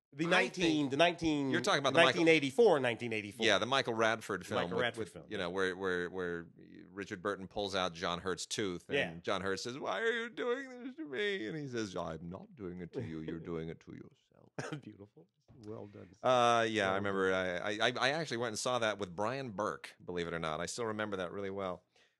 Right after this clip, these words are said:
Speaker 2: Uh,
Speaker 1: And that arrhythmic score, Dave
Speaker 2: Yeah.
Speaker 1: Stewart. And, yeah, yeah, yeah, yeah. But some
Speaker 2: Dark
Speaker 1: people say no.
Speaker 2: film.
Speaker 1: Anyway, interesting point.
Speaker 2: So, uh, next up, uh, Annihilation with Natalie Portman. Um, talking about girl power.
Speaker 1: Mm.
Speaker 2: Uh, you know, uh, what'd you think of this?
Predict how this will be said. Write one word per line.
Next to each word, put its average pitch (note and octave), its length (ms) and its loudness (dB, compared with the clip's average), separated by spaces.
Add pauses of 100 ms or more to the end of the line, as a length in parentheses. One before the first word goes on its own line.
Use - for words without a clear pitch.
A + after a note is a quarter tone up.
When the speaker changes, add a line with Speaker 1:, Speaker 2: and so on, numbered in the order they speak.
(120)
Speaker 2:
Uh, G#2+ 500 0
Speaker 1:
And G#2+ 80 -6
that A2 120 -4
arrhythmic A2 600 -4
score, G#2+ 580 -6
Dave G#2 240 -6
Speaker 2:
Yeah. F#2+ 140 -6
Speaker 1:
Stewart. G2+ 340 -8
And, G2 100 -12 (200)
yeah, G#2+ 100 -10 (100)
yeah, B2 140 -6 (100)
yeah, B2 120 -8
yeah. E3 140 -2 (140)
But C#3+ 160 -10
some - 120 4
Speaker 2:
Dark - 80 2
Speaker 1:
people - 160 -6
say - 160 -2
no. F2+ 60 -2
Speaker 2:
film. G#2+ 200 -2
Speaker 1:
Anyway, C#3 340 0
interesting C3 480 -2
point. F#2+ 260 -6 (380)
Speaker 2:
So, F#3 440 2
uh, D3+ 260 6
next F3+ 260 -4
up, A2+ 220 -2
uh, A2+ 280 6
Annihilation A2+ 760 2
with F#2+ 100 -2
Natalie G#2 280 2
Portman. F#2+ 600 -2 (220)
Um, A2 1160 2 (840)
talking D#3+ 160 -4
about D#3+ 240 0
girl C#3+ 240 4
power. A2+ 460 4 (180)
Speaker 1:
Mm. B2 100 -4
Speaker 2:
Uh, A2+ 240 0
you A#2+ 200 -2
know, C#3 260 0
uh, A#2+ 340 -2
what'd C3 180 -2
you - 60 -10
think F#3 200 -4
of A#2+ 40 -2
this? E2 340 -4